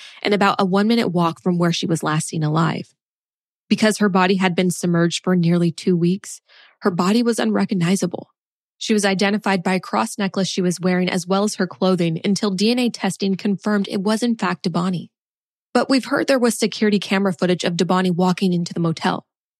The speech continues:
So you're probably wondering, why couldn't investigators have used that to help trace her last steps? Nuevo Leon prosecutor Gustavo Adolfo Guerrero reportedly told the Mexican newspaper Milenio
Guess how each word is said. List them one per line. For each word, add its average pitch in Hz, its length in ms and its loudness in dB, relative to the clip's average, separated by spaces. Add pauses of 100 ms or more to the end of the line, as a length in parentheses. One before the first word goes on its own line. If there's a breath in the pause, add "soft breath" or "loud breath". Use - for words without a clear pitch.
(300)
So 196 200 0
you're 208 160 2
probably 214 360 2
wondering, 202 360 2
why 190 380 2
couldn't 262 280 -2
investigators 190 680 0
have 175 180 -4
used 220 360 2
that 339 180 -2 (340 soft breath)
to - 80 -4
help 208 200 0
trace 196 320 0
her 190 120 0
last 175 300 -2
steps? - 500 -6 (800)
Nuevo 220 320 4
Leon 214 400 4
prosecutor 180 720 -2 (360 loud breath)
Gustavo 190 480 0
Adolfo 180 500 2
Guerrero 175 540 2 (200 soft breath)
reportedly 220 540 0
told 208 240 0
the 196 60 0
Mexican 185 360 0
newspaper 185 480 2
Milenio 175 680 2